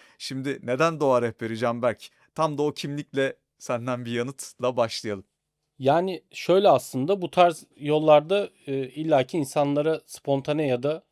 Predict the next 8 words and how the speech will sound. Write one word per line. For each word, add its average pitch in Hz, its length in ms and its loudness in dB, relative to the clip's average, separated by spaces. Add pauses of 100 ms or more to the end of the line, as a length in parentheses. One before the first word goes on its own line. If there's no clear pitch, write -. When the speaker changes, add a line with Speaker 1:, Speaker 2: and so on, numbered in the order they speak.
(400)
Speaker 2:
planlı 139 360 0
bir 127 40 -8
şekilde 131 420 -6
rehberlik 120 460 -2
etmeniz 95 400 -12
gerekiyor. 92 500 -12 (180)
Çünkü 143 260 -12
yolculuk 143 560 -4